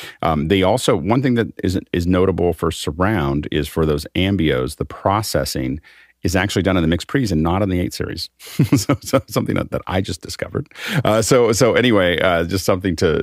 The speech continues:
it's a, it's an interesting feature that's in the MixPres that are not in the, in the eight series. Um, and so it's just something to, to note. All right, we are, we are changing subjects into our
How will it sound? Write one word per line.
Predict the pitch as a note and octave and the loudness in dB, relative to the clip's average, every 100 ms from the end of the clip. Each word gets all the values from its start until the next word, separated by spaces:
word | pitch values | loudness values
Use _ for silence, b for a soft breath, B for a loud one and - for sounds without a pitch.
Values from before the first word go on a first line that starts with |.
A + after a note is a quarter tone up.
| F2 | 0
it's | F2 | 0
a, | F2+ - | 0 0
it's | F2+ | -2
an | - | 0
interesting | G2+ G#2+ - E2+ | 0 0 -2 -2
feature | - G2+ - E2+ | 0 0 2 2
that's | D#2+ C2+ | 2 2
in | F#2+ | 2
the | F2 | 2
MixPres | D#2+ - - E2 D#2 | 0 -2 -2 -2 0
that | D#2+ | -2
are | - | 0
not | E2 G1+ | 0 0
in | G1+ - | -2 -4
the, | G1+ - B B B | -6 -8 B B B
in | F2+ | 2
the | F2 D#2 | 2 2
eight | D2 | 0
series. | - C#2+ D#2 D2+ | -2 0 0 -2
Um, | D2 C#2 C2+ | -2 -2 -2
and | C#2 C2+ | -4 -4
so | - C2+ | -2 -2
it's | C2+ | -2
just | - - | -6 -4
something | D2 D2 | -4 -4
to, | C#2+ C2+ - - | -4 -6 -8 -6
to | - | -2
note. | D#2 B1+ F2 - _ _ _ _ _ _ _ _ _ _ b b b b _ _ - | -2 -2 -10 -20 _ _ _ _ _ _ _ _ _ _ b b b b _ _ -4
All | D2+ | 0
right, | B1+ - | 0 -2
we | C#2+ B1 | -2 -2
are, | A#1+ C2+ - | -4 -8 -8
we | C#2 | -8
are | |
changing | - D#2 C#2 - | -6 -6 -6 -4
subjects | C#2 C2+ D2+ - | -4 -2 -4 -4
into | - C2+ - D2 - | -6 -6 -4 -6 -2
our | C2+ C2 | -2 -2